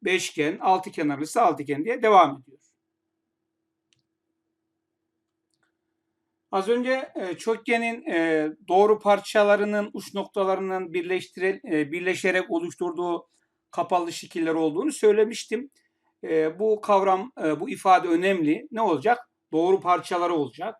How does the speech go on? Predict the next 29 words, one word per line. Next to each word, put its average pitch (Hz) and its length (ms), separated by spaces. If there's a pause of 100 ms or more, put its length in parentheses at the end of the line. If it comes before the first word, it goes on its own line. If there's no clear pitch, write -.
(120)
ve 185 120
kapalı 151 360
şekil 139 300
olacak. 139 360 (680)
Öyleyse, 240 640 (540)
e, 156 200
bu 120 60
soruya, 226 440
e, 202 180
gençler 202 460
birlikte 196 320
cevap 190 260
vermeye 185 300
çalışalım. 147 580 (460)
Sizce 202 380
burada, 208 400
e, - 60
hangileri, 208 920
e, 156 220
çokgen 156 520
değildir? 147 380 (360)
Çokgen 196 360
olabilmesi 185 460
için 190 160
bir - 80
kere 185 380 (540)
kenarlar 196 520
ne 214 40
olacak? 202 380